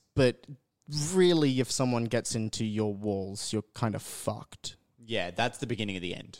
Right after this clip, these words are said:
Speaker 1: Yeah, well, I mean, for most of this time, like, glass wasn't used, so they didn't even have, like, windows. It would just be, like, you just come in.
Speaker 2: Yeah.
Speaker 1: Did you find a, find a big enough opening and just go in, or, like, it,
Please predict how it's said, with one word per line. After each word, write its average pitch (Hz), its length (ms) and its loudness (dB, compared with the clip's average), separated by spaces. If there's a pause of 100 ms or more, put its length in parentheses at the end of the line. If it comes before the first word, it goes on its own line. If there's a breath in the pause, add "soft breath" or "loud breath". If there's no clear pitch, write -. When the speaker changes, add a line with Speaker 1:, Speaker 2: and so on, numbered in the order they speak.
(140)
Speaker 1:
Yeah, 143 280 2
well, 170 180 8
I 175 120 8
mean, 185 180 4
for 180 140 0
most 180 220 2
of 208 60 -8
this 190 140 -2
time, 131 400 2 (140)
like, 131 220 2 (640)
glass 139 540 4 (380)
wasn't 110 320 2
used, 107 460 0 (240)
so 127 180 4
they 135 100 6
didn't 151 140 4
even 143 160 4
have, 135 120 4
like, 131 140 4
windows. 110 580 2
It 117 40 -2
would 120 80 -2
just 131 120 -4
be, 131 220 -2
like, 131 140 -6 (100)
you 139 220 -4
just 139 260 -4 (560 loud breath)
come 147 180 4
in. 147 240 6 (720)
Speaker 2:
Yeah. 113 160 0 (540)
Speaker 1:
Did 139 100 -2
you 135 60 -2
find 147 240 4
a, 135 120 4
find 151 220 2
a - 20 6
big 143 160 2
enough 151 180 4
opening 127 340 4
and 107 80 -4
just 120 180 -8
go 123 180 4
in, 120 280 2 (360 soft breath)
or, 127 220 6 (160)
like, 123 320 0 (580)
it, 131 140 0